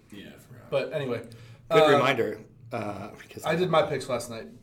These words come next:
Speaker 2: Anyway, I'm just very happy that sports are back. I think that's a huge win, and I really hope the Cardinals win tonight and that they can get into the playoffs, even though they won't do very well.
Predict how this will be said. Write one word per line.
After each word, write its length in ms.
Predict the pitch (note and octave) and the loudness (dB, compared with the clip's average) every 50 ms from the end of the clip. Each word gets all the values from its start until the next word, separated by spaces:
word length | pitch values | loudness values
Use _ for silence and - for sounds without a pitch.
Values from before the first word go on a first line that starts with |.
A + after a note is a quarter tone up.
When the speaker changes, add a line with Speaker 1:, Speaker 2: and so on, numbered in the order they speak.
| - - - - - - - - - - - - - - | -20 -20 -20 -20 -18 -18 -20 -20 -20 -20 -20 -16 -6 -2
Speaker 2:
Anyway, 400 | G#3 B3+ B3 G#3 F#3 - - - - | 2 6 8 8 8 8 6 4 4
I'm 200 | - A3 A#3 - | 6 6 6 6
just 220 | F#3+ G3+ F3 - | 4 2 0 4
very 280 | - F#3+ G#3 G3+ G3 - | 6 8 10 10 10 8
happy 300 | - E3 D#3+ - E3 D#3 | 8 4 2 0 0 -2
that 160 | D3 D3+ D3 | -2 -2 -4
sports 340 | - - D#3+ D3+ D3 D3 - | -4 -4 -2 -2 -2 -2 -2
are 60 | D3 | -2
back. 280 | B2 C#3 C3 C3 C3 - | 0 0 0 0 -2 -4
I 80 | C#3 D3 | -6 -6
think 180 | - F3 D#3+ | -6 -4 -2
that's 180 | D3+ C#3+ C#3+ C#3+ | 0 0 -2 -2
a 40 | B2+ | -6
huge 440 | - - - - F#3+ F#3+ F3+ - - | -8 -8 -4 -2 -2 0 -2 -2 -2
win, 460 | D3 D3+ D3 D3 D3 D3 C#3+ - - - - - - _ - | 0 0 2 2 0 0 -4 -8 -14 -20 -20 -20 -20 _ -10
and 80 | C#3 | -8
I 40 | C3+ | -6
really 420 | C3 B2+ B2 B2+ D#3+ E3+ E3+ E3+ D#3+ | -6 -6 -4 -2 0 0 0 2 2
hope 220 | D#3 D#3 D3 D3+ | 2 2 0 0
the 80 | D3+ D3+ | -4 -4
Cardinals 320 | - D3 C#3 C3+ C3 B2 | -2 -2 -2 -2 -2 -6
win 160 | C3 C3 B2+ | -6 -6 -8
tonight 340 | - C3+ C3 C3 B2+ C3 C3 | -6 -6 -6 -4 -4 -6 -6
and 120 | C3+ B2+ | -8 -8
that 100 | B2 B2 | -8 -8
they 100 | C#3 B2+ | -6 -8
can 140 | B2 C3+ C3 | -6 -8 -8
get 140 | A#2 B2+ A#2+ | -8 -8 -8
into 180 | B2 A2+ - A#2 | -8 -10 -14 -16
the 60 | A2+ | -12
playoffs, 500 | - A#2+ A#2 A#2 A2+ A2+ A2+ A2+ - - - | -10 -6 -6 -4 -4 -6 -8 -10 -14 -16 -14
even 200 | C#3+ C3+ C3 C3 | -14 -12 -10 -8
though 100 | B2+ A#2+ | -8 -6
they 100 | A#2+ A#2 | -6 -8
won't 360 | A2+ A#2 A#2 A#2 - A2+ A#2+ | -8 -10 -10 -12 -14 -14 -14
do 140 | A2+ A#2 B2 | -12 -10 -8
very 240 | A#2+ B2 B2 B2 B2 | -8 -8 -8 -6 -6
well. 360 | B2 B2+ B2+ B2+ B2 B2 - | -6 -6 -6 -8 -10 -12 -16